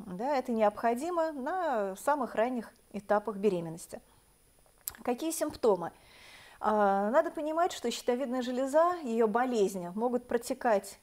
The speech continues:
без нарушения функции и с нарушением функции.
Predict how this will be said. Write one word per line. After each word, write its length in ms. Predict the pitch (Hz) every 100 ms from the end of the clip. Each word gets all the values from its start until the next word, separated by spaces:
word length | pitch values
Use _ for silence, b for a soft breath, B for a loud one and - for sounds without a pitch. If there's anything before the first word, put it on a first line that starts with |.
| _
без 280 | 196 208 202
нарушения 540 | 226 262 - 294 294
функции 600 | 294 302 294 - - 285 - B B B B -
и 80 | 370
с 80 |
нарушением 580 | 330 311 - 220 190 185
функции. 540 | 202 185 175 - -